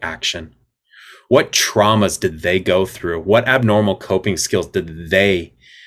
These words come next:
you know, um, adopt so that they could say, "Hey, you know, <laughs> killing thousands of people is okay"? Um, and that's, you know, that's the challenge.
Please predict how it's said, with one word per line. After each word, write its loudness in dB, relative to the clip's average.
you 2
know, -2
um, -6
adopt -2
so 2
that 2
they 6
could -4
say, 0
"Hey, -2
you -14
know, -2
<laughs> -10
killing 2
thousands 0
of -6
people -6
is -8
okay"? -8
Um, 0
and 0
that's, 0
you -6
know, -2
that's 0
the 2
challenge. -2